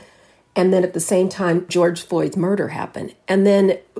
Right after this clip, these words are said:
people are saying the same thing. George Floyd was saying, "I can't breathe." Black people are going to an emergency room and saying, "I can't breathe." And that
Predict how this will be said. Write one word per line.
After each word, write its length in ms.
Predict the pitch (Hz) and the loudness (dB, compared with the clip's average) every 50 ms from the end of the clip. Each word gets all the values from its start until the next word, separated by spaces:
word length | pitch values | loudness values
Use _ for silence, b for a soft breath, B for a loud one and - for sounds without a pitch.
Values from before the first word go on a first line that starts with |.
| - - _ | -16 -16 _
people 300 | - - 262 254 - 233 - | -6 -4 -2 0 0 0 2
are 80 | 208 208 | 0 -2
saying 280 | - - 220 208 202 | -2 0 2 2 2
the 80 | 190 180 | 2 2
same 280 | 185 - 208 185 180 180 | 0 0 0 0 0 -2
thing. 300 | 180 - 196 170 147 156 | -2 -2 -2 -2 -2 -2
George 280 | - 185 185 208 208 - | 0 0 0 0 0 -2
Floyd 280 | - - 240 294 302 | -4 -2 -2 -2 -2
was 120 | 247 226 208 | -4 -6 -4
saying, 260 | - 202 190 196 - - | -2 -2 -2 -2 -2 -4
"I 120 | 190 190 | -6 -6
can't 340 | 190 - 214 202 180 - 147 | -6 -4 -4 -4 -4 -4 -4
breathe." 320 | 190 277 330 254 - - - B B B B B B B B _ _ _ - | -6 -4 -4 -6 -8 -10 -12 B B B B B B B B _ _ _ -4
Black 260 | - 175 214 254 247 | 0 0 0 0 0
people 260 | - 254 233 240 233 - | -2 -2 -2 -2 -2 -2
are 100 | - 196 | -2 -2
going 320 | 180 196 196 208 196 196 | -2 0 0 2 2 0
to 360 | 196 - - 208 185 180 180 180 - | -2 -2 -2 0 0 0 0 -2 -2
an 80 | 175 | -2
emergency 480 | 175 185 214 254 254 254 233 233 - 180 | -2 0 -2 -2 -2 -4 -4 -4 -4 -2
room 300 | 185 180 170 170 190 - - - - _ _ - | 0 0 0 0 -2 -4 -8 -20 -20 _ _ -6
and 160 | - 190 185 | -4 -4 -4
saying, 380 | - - 220 214 196 175 170 - | -2 -2 -2 0 0 -2 -2 -4
"I 160 | - 180 185 185 | -4 -4 -4 -4
can't 360 | 180 - 202 185 175 170 - | -4 -4 -4 -4 -4 -4 -6
breathe." 500 | - 208 269 277 208 - - 165 165 - B B B B B B B B | -6 -6 -6 -4 -4 -4 -4 -4 -6 -8 B B B B B B B B
And 220 | - 190 185 180 180 | -2 2 2 2 2
that 340 | 190 185 190 190 185 185 | 2 0 0 -2 -4 -4